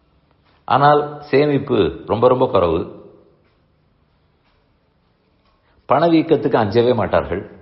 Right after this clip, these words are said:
இதெல்லாம் சரியான்னு கேட்டால் நிச்சயமா இல்லை என்பார்கள். நான் அந்தந்த நாட்டை எந்த குறையும் சொல்லவில்லை, அவரவர்கள் முன்னேறியிருக்கிறார்கள் இருக்கட்டும்.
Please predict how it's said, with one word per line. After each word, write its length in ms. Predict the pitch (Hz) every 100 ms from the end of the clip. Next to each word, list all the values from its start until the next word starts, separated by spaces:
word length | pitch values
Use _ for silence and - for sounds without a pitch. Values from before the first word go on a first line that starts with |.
| - _ _ _ _ _ _ _ _ _ _ _ _ _ _ _ _ _ _
இதெல்லாம் 400 | 147 180 180 175 160
சரியான்னு 400 | 147 143 143 113
கேட்டால் 400 | 107 95 101 101 - - - _ _ _ _ _ _ _ -
நிச்சயமா 360 | 107 110 156 156
இல்லை 200 | 113 113
என்பார்கள். 420 | 107 82 69 - - - _ _ _ _ _ _ _ _ _ _ _ _ _ _ _ _ _ _ _ _ _ _ _ _ _
நான் 160 | 135 143
அந்தந்த 440 | 123 147 170 160 156
நாட்டை 380 | 131 156 160 175
எந்த 200 | 123 107 135
குறையும் 340 | 147 160 131
சொல்லவில்லை, 400 | 101 98 82 71 - -
அவரவர்கள் 600 | 92 117 123 139 135 151
முன்னேறியிருக்கிறார்கள் 760 | 123 131 127 120 117 113 120 110
இருக்கட்டும். 380 | 104 110 -